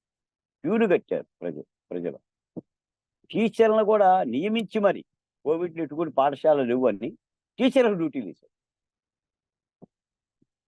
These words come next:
ఇవన్నీ కూడా చాలా చాలా అరాచకాలు సార్. వీటన్ని తవ్వే కొద్దీ, పుట్టల కొద్దీ, గుట్టల కొద్దీ, ఏ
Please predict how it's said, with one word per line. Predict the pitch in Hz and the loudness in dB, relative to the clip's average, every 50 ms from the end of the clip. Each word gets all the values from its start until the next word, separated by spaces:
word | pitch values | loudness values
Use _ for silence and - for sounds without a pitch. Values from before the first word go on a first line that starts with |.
| _ _ _ _ _ _ _ - 135 | _ _ _ _ _ _ _ -16 -10
ఇవన్నీ | 117 120 117 120 151 170 165 | -6 -6 -4 -4 -4 -4 -4
కూడా | 180 170 160 - 123 | -4 -6 -6 -4 -2
చాలా | 117 123 127 117 - | -2 -2 -2 -2 0
చాలా | 127 123 120 98 | 0 2 2 2
అరాచకాలు | 92 107 120 123 - _ - 123 113 - - | 2 0 0 -2 -2 _ -2 -2 -2 -4 -6
సార్. | 98 101 135 - _ _ _ _ _ _ _ _ _ _ _ _ _ 98 | -8 -8 -8 -10 _ _ _ _ _ _ _ _ _ _ _ _ _ -8
వీటన్ని | 113 117 101 - 104 92 104 120 147 139 _ - | -6 -6 -4 -4 -6 -4 -2 -4 -4 -4 _ -2
తవ్వే | 107 104 104 123 131 120 - - | -2 -2 0 0 0 0 0 -2
కొద్దీ, | 117 113 113 120 135 127 - _ _ _ _ _ _ _ _ _ _ _ _ _ - | -6 -6 -4 -4 -4 -4 -4 _ _ _ _ _ _ _ _ _ _ _ _ _ -6
పుట్టల | 110 - _ - 120 117 117 117 | -6 -4 _ 2 2 2 4 2
కొద్దీ, | 110 110 107 113 123 131 127 113 101 | 2 0 0 0 0 2 2 2 2
గుట్టల | 104 101 - - 117 113 110 90 | 0 -2 0 2 2 2 2 2
కొద్దీ, | 104 101 101 101 113 113 - _ _ _ _ _ _ _ _ _ _ - 98 | 2 0 0 -2 -4 -8 -8 _ _ _ _ _ _ _ _ _ _ 0 0
ఏ | 104 | 0